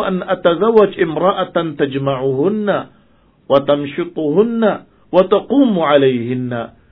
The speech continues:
"Ya Rasulullah, aku memiliki saudari-saudari yang banyak, adik-adik perempuan yang banyak, maka aku suka untuk menikahi perempuan yang bisa mengumpulkan mereka,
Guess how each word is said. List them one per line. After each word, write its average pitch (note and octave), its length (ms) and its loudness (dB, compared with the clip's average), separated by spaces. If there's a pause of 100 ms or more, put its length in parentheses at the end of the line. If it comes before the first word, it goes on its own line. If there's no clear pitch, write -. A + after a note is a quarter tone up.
(120)
"Ya D#4+ 160 -4
Rasulullah, E3 560 -2
aku - 160 -12
memiliki F3 400 -8
saudari-saudari D3+ 680 -4
yang C#3 200 -2
banyak, C3+ 320 -2 (720)
adik-adik C#3+ 640 -2
perempuan C#3 400 -2
yang C3 160 -6
banyak, F3+ 320 -2 (240)
maka F#3 400 0
aku F#3+ 240 -4
suka F#3+ 480 -2
untuk F#3 320 -4
menikahi D#3+ 640 -4
perempuan C#3+ 480 -2
yang D3 240 -6
bisa D3+ 160 -6
mengumpulkan B2 720 -6
mereka, C3+ 560 -8